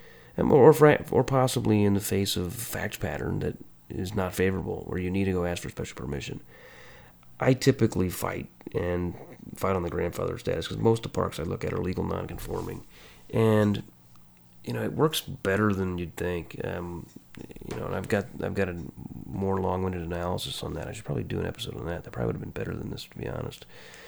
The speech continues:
Uh, but I'm gonna have to reevaluate how much of that I feel like putting my neck out there so these cities hate me and I get a speeding ticket or something. But anyway,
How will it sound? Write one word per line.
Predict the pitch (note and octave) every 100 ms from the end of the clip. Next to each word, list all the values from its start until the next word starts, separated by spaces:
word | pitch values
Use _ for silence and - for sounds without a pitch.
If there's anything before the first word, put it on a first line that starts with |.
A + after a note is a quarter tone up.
| - - - -
Uh, | A2+ G#2+
but | A2
I'm |
gonna | A2+ A2+
have |
to | - G2+
reevaluate | G2+ F2+ F#2+ F#2 F#2 F2+ F#2+
how |
much | F#2 F#2+
of | -
that | - - - - - -
I |
feel | - F2
like | - - -
putting | - -
my | -
neck | F#2 F2+ F#2
out | F#2
there | F2+
so | -
these | F2 -
cities | G2+ E2 - -
hate | - G#1 -
me | - - - - - - - -
and | G2
I |
get | F#2 F#2
a |
speeding | - G2+ F#2+ E2+
ticket | F#2+ -
or | A2
something. | - - - -
But | - - - - - - - -
anyway, | D#3 A#2 G2+ G2